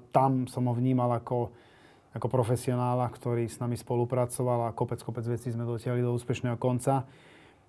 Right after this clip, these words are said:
Môžem už teraz povedať, že je to určite lepšia nominácia ako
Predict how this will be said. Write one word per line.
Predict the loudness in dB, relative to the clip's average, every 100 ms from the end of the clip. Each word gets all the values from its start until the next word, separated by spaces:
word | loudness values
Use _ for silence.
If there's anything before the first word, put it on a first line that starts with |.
| _ _ _ -4 12
Môžem | 12 12
už | 12 12
teraz | 10 10
povedať, | 6 6 8 4
že |
je | 2
to | 2
určite | 2 2 0 2
lepšia | 0 -2 -2
nominácia | 0 0 0 -2 -4 -2 0
ako | 0 -2 0 0 0